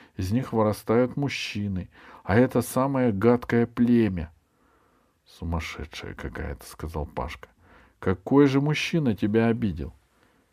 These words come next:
«Меня все обижают», сказала Белка.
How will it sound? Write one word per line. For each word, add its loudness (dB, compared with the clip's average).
«Меня 0
все -2
обижают», -6
сказала -8
Белка. -6